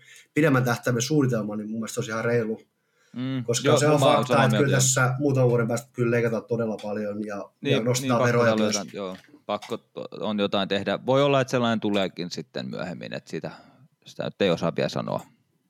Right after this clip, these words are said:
Speaker 1: Joo, et kyllähän nämä velanotot on periaatteessa tulevaisuuden veronkorotuksia sit osittain myös.
Speaker 2: Näinhän ne on. Lisää veroja, perkele.
Speaker 1: Joo, okei.
Speaker 2: No niin, mut olikohan tää tässä? Viikon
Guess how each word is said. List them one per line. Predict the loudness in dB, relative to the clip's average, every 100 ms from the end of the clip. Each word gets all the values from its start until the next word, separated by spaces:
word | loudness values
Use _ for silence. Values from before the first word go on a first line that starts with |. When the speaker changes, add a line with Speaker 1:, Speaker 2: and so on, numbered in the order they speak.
| -20 -8
Speaker 1:
Joo, | -2 0 2 -2 -6 -12
et | -12 -12 -12
kyllähän | -4 0 2
nämä | 2 2
velanotot | 2 4 2 2 0 0
on | 0 2
periaatteessa | 0 0 -2 -4 -14 -8
tulevaisuuden | 0 2 2 0 0 0 0
veronkorotuksia | 0 0 0 -4 -8 -10 -10
sit | -12 -12
osittain | -12 -12 -10 -10
myös. | -6
Speaker 2:
Näinhän | -4 -4 -4 -4
ne |
on. | -6 -10 _ _ -20 -20 -20 -20 -20 _ _ _ _
Lisää | 0 0 2 0 0 0
veroja, | 0 0 0 0 -2 -2
perkele. | -6 -6 -8 -12 -12 -10 -12 -14 _ _ _ _ _ -18 -14 -4
Speaker 1:
Joo, | 0 2 0 -6 -14 -14 -6
okei. | -4 2 2
Speaker 2:
No | 2
niin, | 2 0
mut | -2 -4 -2
olikohan | 0 0 0
tää | 2 2
tässä? | 2 0 -4 -4
Viikon | 0 2 2 2 2